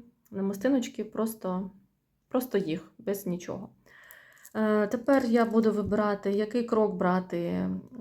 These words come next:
кружечків ось цих, тобто чи по два, чи по три, через яку кількість, е, ось цих вставочок, да, ланцюжкових я буду використовувати той чи інший елемент. Ось.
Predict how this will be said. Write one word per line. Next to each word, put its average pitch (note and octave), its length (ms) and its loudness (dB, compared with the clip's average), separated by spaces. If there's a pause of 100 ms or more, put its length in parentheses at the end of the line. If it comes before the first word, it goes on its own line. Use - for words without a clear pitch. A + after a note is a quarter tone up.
кружечків A3+ 600 0
ось F#3+ 200 -4
цих, F3 220 -6
тобто F#3 300 -6
чи G3 220 -6
по G3+ 140 -4
два, F#3 360 2
чи G3 160 -6
по - 160 -8
три, G3 380 -4
через G#3 420 -6 (480)
яку G#3+ 340 -4
кількість, - 760 -6
е, G3 360 -2 (600)
ось G3 160 -10
цих G3+ 180 -4
вставочок, C4+ 600 0
да, G#3+ 200 2
ланцюжкових F#3+ 720 -4
я F#3 80 -2
буду G3 640 -4 (340)
використовувати G#3 800 0
той G3 240 -2
чи - 160 -6
інший G3 380 -2 (100)
елемент. F#3 680 -2 (720)
Ось. F3 540 -10